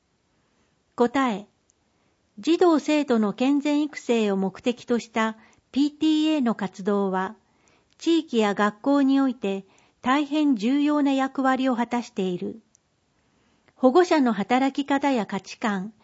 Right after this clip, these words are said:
家族形態の多様化などに加えて、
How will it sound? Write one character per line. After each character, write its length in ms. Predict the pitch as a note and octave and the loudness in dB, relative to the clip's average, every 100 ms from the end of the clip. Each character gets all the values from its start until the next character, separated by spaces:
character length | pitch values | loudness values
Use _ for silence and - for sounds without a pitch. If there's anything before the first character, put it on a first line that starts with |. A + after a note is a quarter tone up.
| _ _ _ | _ _ _
家 140 | - A#3 | 0 2
族 280 | D#4+ E4 D#4+ | 2 0 0
形 220 | E4+ E4 | 0 0
態 280 | C4+ A3+ G3+ | 0 0 0
の 100 | G3 | -2
多 160 | G#3 | -2
様 240 | A3+ C#4 C#4+ | 0 0 0
化 140 | C#4+ | 0
な 160 | C#4 C4+ | 0 0
ど 100 | A#3 | -2
に 140 | G3 | -2
加 320 | - G3+ G#3 | -4 -2 -2
え 80 | G#3 | -2
て、 340 | - G3 G3 | -4 -6 -6